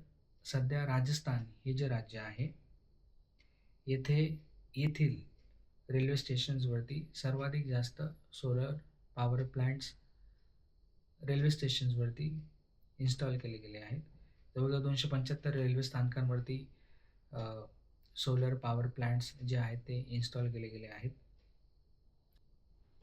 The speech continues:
तर आपल्याला काही बेसिक गोष्टी त्या राज्याबद्दल माहिती पाहिजे. सगळ्यात पहिलं म्हणजे त्या राज्याचे चीफ मिनिस्टर कोण आहे, डेप्युटी सीएम कोण आहे,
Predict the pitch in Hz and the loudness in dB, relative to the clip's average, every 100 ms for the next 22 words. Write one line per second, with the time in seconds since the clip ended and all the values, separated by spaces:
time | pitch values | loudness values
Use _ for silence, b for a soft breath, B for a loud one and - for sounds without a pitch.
0 | - - - - 151 151 165 165 165 156 | -20 -20 -8 6 10 10 8 4 6 6
1 | 143 - 156 147 - 147 143 131 135 135 | 6 4 4 4 4 0 2 0 0 0
2 | 131 135 127 120 127 120 117 156 B B | 0 2 4 2 0 0 0 -2 B B
3 | B B B - 147 165 165 165 160 156 | B B B 0 2 2 0 2 6 8
4 | 156 156 147 135 135 139 151 147 - - | 8 6 2 0 -2 -2 -2 -4 -6 -4
5 | 143 139 131 127 135 131 131 123 123 123 | -2 2 2 0 -2 -2 2 4 6 4
6 | 123 120 127 127 127 123 120 123 123 117 | 4 2 0 0 0 2 2 2 2 2
7 | 113 113 | 0 -6